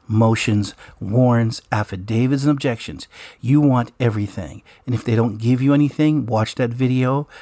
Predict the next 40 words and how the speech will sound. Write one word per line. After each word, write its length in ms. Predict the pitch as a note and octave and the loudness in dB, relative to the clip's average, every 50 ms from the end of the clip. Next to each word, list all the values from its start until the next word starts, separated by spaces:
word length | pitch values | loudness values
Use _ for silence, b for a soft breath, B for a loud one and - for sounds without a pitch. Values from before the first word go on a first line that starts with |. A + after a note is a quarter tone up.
| B B B | B B B
I 80 | G#2+ G#2 | -4 -2
walk 360 | G#2 A2 A2 A2 A2 - - | 0 2 2 2 0 0 -4
you 60 | A2+ | -8
through 180 | - - A2 G#2 | -4 -4 -4 -4
how 180 | G2+ G#2 G#2+ | -4 -4 -2
you 140 | A#2 A#2 A2+ | -2 -2 -2
can 160 | - B2 G#2+ | -2 -2 -4
get 200 | G2+ A2 A2 - - | -2 -4 -6 -6 -10
your 60 | G#2+ | -10
court 260 | - - B2+ A#2+ - | -4 -4 -4 -4 -2
papers. 420 | - G#2+ G2 - - - - - B B B B B B B | -4 -8 -8 -8 -10 -14 -14 -16 B B B B B B B
'Cause 160 | - B2+ G#2+ | -2 0 0
if 160 | A#2+ A2+ - - | 0 -2 -2 0
you're 120 | A#2 G#2+ | -2 0
going 260 | G#2+ A#2 A#2+ C3+ D#3 | 2 4 4 4 2
to 160 | - - F#3 | 2 0 0
launch 280 | E3 E3 E3+ F3 F3+ - | 2 2 2 2 0 0
a 60 | A3+ | -4
challenge, 680 | - - - A#3+ A#3+ A3+ E3 G#2 D2+ - - - - - _ _ _ _ - _ B B B B B | -4 -2 0 2 2 2 2 0 -4 -10 -14 -18 -18 -18 _ _ _ _ -20 _ B B B B B
you 120 | C3+ B2+ | 0 2
need 320 | A2+ A#2 B2+ C#3+ D3 C#3+ | 4 4 4 4 2 2
to 80 | - F3 | -2 -4
have 360 | C#3 - B2 G#2+ G#2+ F#2+ - _ - - | -4 -2 -4 -4 -4 -4 -6 _ -10 -4
all 240 | A2+ A#2+ B2+ B2 | -2 0 0 0
of 100 | B2+ A#2+ | 0 -2
your 100 | A#2+ A2+ | -2 -2
paperwork. 520 | - - A2 G#2+ - - F2 F2 E2 - - B B B B B B B | -2 -2 -2 -2 -6 -8 -10 -10 -12 -14 -18 B B B B B B B
It 100 | - - | -16 -8
does 200 | - G2 - G#2 | -8 -4 -2 0
not 340 | G2+ A2+ B2 C3+ D3 - | 2 4 2 2 2 0
make 180 | F3 E3+ F3+ E3+ | 0 0 0 0
sense 460 | - - - E3 B2+ A#2 A2+ A#2 - | -2 -2 0 0 0 0 -2 -4 -6
to 120 | - - G#2 | -8 -10 -10
sit 500 | - - - E3 C3+ A2 D#2+ - - - B B B B B B | -6 -4 -2 0 0 -2 -2 -8 -14 -20 B B B B B B
and 140 | B2+ A2+ | -4 -2
complain 720 | - - A#2+ A#2 - E3+ E3+ E3+ E3 D#3 C3+ A2 G2+ G2+ - B B B B B | 0 0 -2 0 2 2 4 4 6 4 4 2 0 -6 -8 B B B B B
about 360 | - A#2 A#2+ A2+ A2 A2 - - | -6 0 2 2 2 0 -2 -4
the, 100 | A#2 G#2 | -8 -8
the 140 | E2 G#2+ G#2+ | -6 -8 -8
program 580 | - - F#3+ G#3 F3 C#3+ A2+ A2 A2+ G#2+ G#2+ | -2 0 2 2 2 2 0 0 0 -2 -4